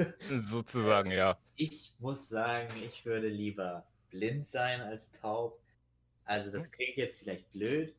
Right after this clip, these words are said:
Speaker 2: aber, ähm, ich weiß nicht, ich könnte es mir nicht vorstellen, nicht mehr mit euch zu reden oder mit irgendjemandem zu reden.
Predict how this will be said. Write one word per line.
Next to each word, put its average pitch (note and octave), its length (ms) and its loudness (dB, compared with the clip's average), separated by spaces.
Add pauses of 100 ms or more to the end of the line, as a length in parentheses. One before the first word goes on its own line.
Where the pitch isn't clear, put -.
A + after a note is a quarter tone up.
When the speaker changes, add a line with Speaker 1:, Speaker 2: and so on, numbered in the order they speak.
(480)
Speaker 2:
aber, G#2+ 920 0
ähm, F#2 340 -6 (360)
ich - 200 -18
weiß A#2 280 -6
nicht, F2+ 180 -14
ich - 100 -20
könnte A#2+ 220 -8
es - 60 -18
mir G#2 100 -10
nicht D3 200 -6
vorstellen, D#3 440 -4
nicht B2+ 140 -12
mehr C3 120 -8
mit A2+ 160 -8
euch G#2+ 220 -6
zu G2+ 140 -12
reden G#2 360 -4
oder F2+ 220 -8
mit F2+ 140 -14
irgendjemandem G2 520 -6
zu - 160 -18
reden. F2+ 400 -10